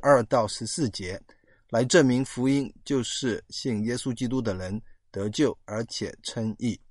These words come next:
我们后面会仔细的查考。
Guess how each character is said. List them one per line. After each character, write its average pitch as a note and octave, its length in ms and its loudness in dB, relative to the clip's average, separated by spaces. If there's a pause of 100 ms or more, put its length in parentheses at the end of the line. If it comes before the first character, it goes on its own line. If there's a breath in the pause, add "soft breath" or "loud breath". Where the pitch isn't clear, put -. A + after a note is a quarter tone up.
(600)
我 A2 100 -2
们 C3+ 120 2
后 E3 160 8
面 D3+ 200 4
会 B2+ 220 4
仔 F#2+ 240 -8
细 B2+ 180 -2
的 G2+ 180 -2
查 G2+ 280 -4
考。 - 260 -12